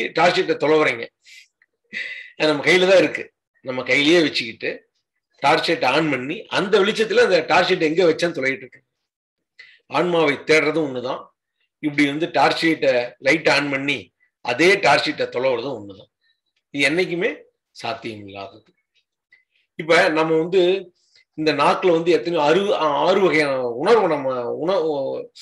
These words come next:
சுவையை உணர்றோம், அறுசுவையை உணர்றோம். அப்ப இதனுடைய original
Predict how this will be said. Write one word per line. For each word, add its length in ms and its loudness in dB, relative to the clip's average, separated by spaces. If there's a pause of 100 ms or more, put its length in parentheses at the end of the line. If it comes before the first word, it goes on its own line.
(220)
சுவையை 360 4
உணர்றோம், 440 -4 (800)
அறுசுவையை 520 0
உணர்றோம். 400 -6 (2250)
அப்ப 280 -2
இதனுடைய 340 0 (180)
original 480 2